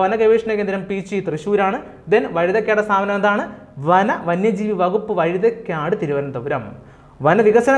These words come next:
കോർപ്പറേഷൻ കോട്ടയത്താണ്, വന മ്യൂസിയം ഗവിയിലാണ്. പിന്നെ ഫോറസ്റ്റ് സ്കൂളുകളുണ്ട്, രണ്ട് സ്ഥലത്തുണ്ട്, അരിപ്പയും വാളയാർ. വാളയാർ പാലക്കാട്,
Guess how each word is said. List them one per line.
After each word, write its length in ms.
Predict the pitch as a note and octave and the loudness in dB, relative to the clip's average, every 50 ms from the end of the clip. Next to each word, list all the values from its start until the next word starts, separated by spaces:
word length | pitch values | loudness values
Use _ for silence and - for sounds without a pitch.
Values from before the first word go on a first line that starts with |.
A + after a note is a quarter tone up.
| B3+ | 6
കോർപ്പറേഷൻ 480 | B3 A#3+ A3+ A#3+ A#3+ A#3 A3 A3 A3+ A3 G3+ G#3 | 4 4 4 2 2 0 0 0 -2 -2 0 2
കോട്ടയത്താണ്, 500 | G3+ G3+ G3 G#3 G#3 G3+ G#3 G3 G3 G3 F#3 | 2 2 2 2 0 0 0 0 0 0 0
വന 100 | F3+ F#3+ F#3+ F#3+ | 0 -2 -2 -2
മ്യൂസിയം 320 | F#3+ F#3 F#3+ G#3 G3 F3+ E3 D3 | -4 -4 -4 -4 -4 -4 -2 -2
ഗവിയിലാണ്. 540 | D#3 D#3 D#3 F3+ F#3+ F3+ D3+ B2+ G#2 - - - - - - - - - - - _ - - _ - - - - - | -2 -2 -2 0 0 0 0 -2 -6 -10 -14 -18 -20 -20 -20 -20 -20 -20 -20 -20 _ -20 -20 _ -20 -20 -12 -6 -2
പിന്നെ 160 | E3 G3+ A3 G3 - - | 0 0 0 0 2 2
ഫോറസ്റ്റ് 300 | F3+ F#3 G#3 G3+ - - | 2 4 4 2 0 2
സ്കൂളുകളുണ്ട്, 480 | - G#3+ A3+ A#3 A#3+ A#3+ A#3+ A3+ G#3+ G#3 G3 | 2 4 6 6 6 6 4 2 2 0 0
രണ്ട് 140 | G3 G#3 A3+ | 0 0 2
സ്ഥലത്തുണ്ട്, 360 | A#3 A3+ A3 G#3+ G#3+ G3+ G3 G3 F#3+ - D3+ E3 | 2 2 0 0 0 0 0 0 0 0 0 0
അരിപ്പയും 520 | E3 G#3 G3 - - A3 G3+ G3+ G3 G3 F#3+ G3 - - - - C3+ C#3 | 0 0 -2 0 2 2 4 4 2 -2 -4 -8 -12 -16 -12 -4 0 2
വാളയാർ. 460 | C#3 D3+ E3 E3+ E3 D#3 C#3 B2 C3 C3 C#3+ D3+ | 4 4 6 4 4 2 0 -2 -4 -4 -2 0
വാളയാർ 380 | D#3 D#3+ D#3+ D#3+ D#3+ D#3 D#3+ D3+ D3+ | 0 2 2 0 0 0 -2 -2 0
പാലക്കാട്, 500 | D3 D3+ E3+ E3+ E3 - F#3 F3 F#3 A#3+ | 0 0 0 0 -2 0 0 0 0 0